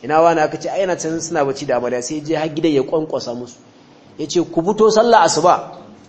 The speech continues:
Ya ce, "Ina nan ina jiran ku." Har ya kusa rasa sallah, ba su tashi ba, shi kuma bai tafi ba, ya ta kwankwasawa. Sai daga baya dai, eh, ya ga zai rasa sallah ya rabu da su, ya je yi sallah, sannan ya dawo ya ta musu faɗa.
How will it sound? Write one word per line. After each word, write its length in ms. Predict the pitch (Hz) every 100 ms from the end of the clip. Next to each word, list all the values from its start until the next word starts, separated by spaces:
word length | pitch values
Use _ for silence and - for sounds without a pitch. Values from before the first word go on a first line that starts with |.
| - _ _ _ -
Ya 60 |
ce, 120 | - 160
"Ina 140 | 175
nan 140 | 160 160
ina 140 | 156
jiran 240 | 139 135
ku." 120 | 120 - - - -
Har 80 | -
ya 100 | 185
kusa 260 | 190 196 196
rasa 180 | 196 190
sallah, 320 | 151 139 131
ba 80 | 117
su 140 | 120
tashi 240 | 160 180 175
ba, 100 | 165
shi 120 | 165
kuma 140 | 170 175
bai 80 |
tafi 140 | 135 117
ba, 60 | 135
ya 100 | 139
ta 100 | -
kwankwasawa. 480 | 170 139 127 104 85 - - - - - _ _ _
Sai 160 | - 160
daga 200 | 165 135
baya 220 | 143 156
dai, 320 | 156 160 160 160
eh, 280 | 131 120 113
ya 120 | 139 151
ga 80 |
zai 140 | 160 165
rasa 160 | 160
sallah 240 | - 160 147
ya 60 | 139
rabu 160 | 131
da 80 | 135
su, 180 | 127 131
ya 80 | 135
je 120 | 135
yi 100 | 143
sallah, 440 | 139 151 143 135 - - - -
sannan 240 | - 123 143
ya 80 |
dawo 200 | 143 147 151
ya 80 |
ta 120 | 151 185
musu 200 | 190 147
faɗa. 220 | -